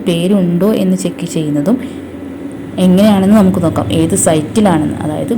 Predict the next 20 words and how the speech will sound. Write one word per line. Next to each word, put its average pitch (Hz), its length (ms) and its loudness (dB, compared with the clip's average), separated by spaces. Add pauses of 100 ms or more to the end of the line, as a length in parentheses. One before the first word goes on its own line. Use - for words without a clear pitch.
Google-ിൽ 160 400 0 (140)
നമ്മൾ 160 260 -2
വോട്ടേഴ്സ് 180 480 2
സർവീസ് 185 420 0
പോർട്ടൽ 165 340 0 (320)
ടൈപ്പ് 165 300 -4
ചെയ്ത് 170 160 -2
കൊടുക്കുമ്പോൾ 151 340 -4 (120)
Election 170 400 -4
Commission 214 480 0
of 202 40 -2 (120)
ഇന്ത്യയുടെ 147 400 -2 (640)
വോട്ടേഴ്സ് 208 380 -2
സർവീസ് 190 380 0
പോർട്ടൽ 180 360 -2
നമ്മൾ 175 140 -2 (220)
Google-ിൽ 160 400 0
സെർച്ച് - 300 -4
ചെയ്യുക. 139 320 -2 (880)
അത് 185 120 0